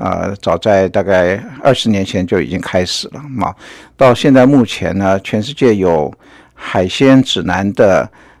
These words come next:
这些国家哈，大概至少有二三十个以上哈。那么，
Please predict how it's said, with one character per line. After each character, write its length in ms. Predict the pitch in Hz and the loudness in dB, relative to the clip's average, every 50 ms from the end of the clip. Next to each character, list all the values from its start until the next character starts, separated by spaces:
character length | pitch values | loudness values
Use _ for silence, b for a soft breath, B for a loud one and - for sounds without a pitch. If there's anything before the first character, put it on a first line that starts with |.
| b _ | b _
这 160 | - 113 107 | -4 -2 -2
些 300 | 104 - - 113 104 107 | -2 0 0 2 2 0
国 240 | 104 - 110 104 104 98 | 0 0 0 0 0 0
家 340 | - - 135 113 110 110 | 0 2 2 2 2 2
哈， 280 | 104 104 98 82 82 95 _ b b b b b b | -2 -2 -2 -2 -2 -4 _ b b b b b b
大 120 | - - | -6 -4
概 80 | 117 117 | -4 -2
至 180 | - - 123 - | -2 -2 -2 -2
少 200 | - - 85 87 | -2 0 -2 -2
有 80 | 92 | 0
二 120 | 98 101 110 | 0 -2 -2
三 240 | - - 110 107 104 | -2 -2 -4 -4 -4
十 200 | - - - - | -6 -8 -10 -10
个 240 | - - - - - - b b b b b | -6 -2 -2 -2 -4 -6 b b b b b
以 140 | b - - | b -16 -14
上 400 | - - - 143 117 82 82 - | -12 -6 -2 0 0 0 -2 -6
哈。 220 | 92 - - - - B B B B B B B B B | -8 -8 -10 -10 -10 B B B B B B B B B
那 80 | B 135 | B 2
么， 380 | 131 131 127 127 127 123 123 | 4 4 6 6 6 4 4